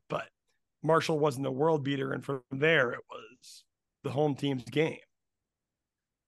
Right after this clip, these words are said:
Like, and then all of last season against Power Five is a decent sample size too. Like, there have been struggles coming out the gate hot.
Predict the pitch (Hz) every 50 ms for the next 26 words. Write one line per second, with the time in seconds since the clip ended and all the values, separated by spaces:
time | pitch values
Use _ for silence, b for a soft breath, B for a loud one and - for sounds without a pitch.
0 | _ - 156 151 143 135 139 123 - - - _ _ _ _ _ _ _ _ _
1 | _ _ _ _ _ _ - 147 143 135 123 - _ _ _ _ _ _ _ 139
2 | 139 143 135 131 131 139 131 - - - 151 147 135 139 143 135 - - _ _
3 | _ _ _ _ _ _ _ _ _ - - 135 143 120 - 135 139 139 131 123
4 | - 143 131 131 139 131 120 131 123 120 139 123 - - - - - 160 - -
5 | 147 - - - - - - - - 175 156 127 - - _ _ B B B B
6 | B B B B B B B B B - 139 143 127 B B B B B B _
7 | 135 131 139 175 202 226 214 226 247 254 214 190 220 220 196 - - - 240 254
8 | 240 226 160 131 120 - - - _ - 170 185 190 196 190 196 202 - - 196
9 | 147 160 185 196 160 135 175 214 220 -